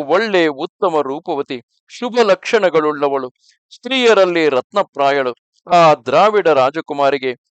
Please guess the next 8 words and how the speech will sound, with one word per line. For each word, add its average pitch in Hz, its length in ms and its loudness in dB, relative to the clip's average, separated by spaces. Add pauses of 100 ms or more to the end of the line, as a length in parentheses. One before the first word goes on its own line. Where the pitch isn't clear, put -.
(200)
ತನ್ನ 220 200 0
ಮೈದುನನಾದ 185 800 2
ಸಹದೇವನು 156 680 -2 (160)
ಅಲ್ಲಿಗೆ 160 320 -2
ಬಂದಿರುವ 156 520 -4
ವೃತ್ತಾಂತವು 143 680 -4 (480)
ತಂದೆಯ 220 380 2
ಮೂಲಕವಾಗಿ 151 720 -2